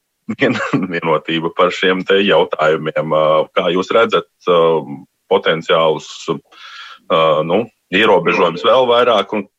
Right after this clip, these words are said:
kā jūs, kā kaimiņu valstis, pieņemsim, uz to skatās par kaut kādu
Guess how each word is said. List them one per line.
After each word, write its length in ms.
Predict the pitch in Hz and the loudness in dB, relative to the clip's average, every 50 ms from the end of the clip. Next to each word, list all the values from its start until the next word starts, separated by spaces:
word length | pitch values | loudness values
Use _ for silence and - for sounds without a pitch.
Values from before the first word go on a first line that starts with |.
| - | -6
kā 160 | - 123 117 110 | -2 0 2 2
jūs, 220 | 104 104 104 - - - - 87 85 85 - - | 2 2 0 -4 -10 -8 -6 -6 -6 -6 -6 -4
kā 160 | 123 120 117 101 101 98 - _ _ _ - | 0 0 2 2 0 -2 -4 _ _ _ -2
kaimiņu 320 | 143 156 160 135 95 80 82 | 0 0 0 0 0 0 2
valstis, 300 | 82 82 80 - - - - | 2 2 0 -2 -8 -12 -10
pieņemsim, 380 | 80 78 76 76 - 80 76 71 | -10 -8 -8 -10 -10 -10 -12 -10
uz 60 | - | -6
to 140 | - 80 82 | -2 -2 -2
skatās 540 | - - 90 90 - - - 55 - - - _ - _ _ _ | 0 0 0 0 0 0 -2 -4 -4 -8 -18 _ -20 _ _ _
par 120 | - - - | -20 -14 -10
kaut 140 | - 139 110 | -10 -6 -4
kādu 240 | - - - - - | -2 -2 -2 -4 -8